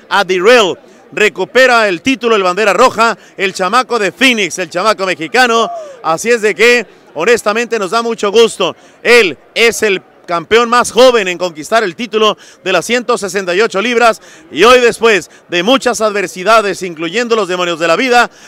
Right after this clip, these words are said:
recupera el título del Consejo Mundial de Boxeo. La pregunta es si sigue Caleb Plant, si sigue Bolivita Uzcategui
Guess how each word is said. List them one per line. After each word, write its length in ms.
recupera 560
el 120
título 360
del 140
Consejo 540
Mundial 320
de 80
Boxeo. 500
La 180
pregunta 460
es 200
si 120
sigue 340
Caleb 320
Plant, 420
si 220
sigue 320
Bolivita 400
Uzcategui 680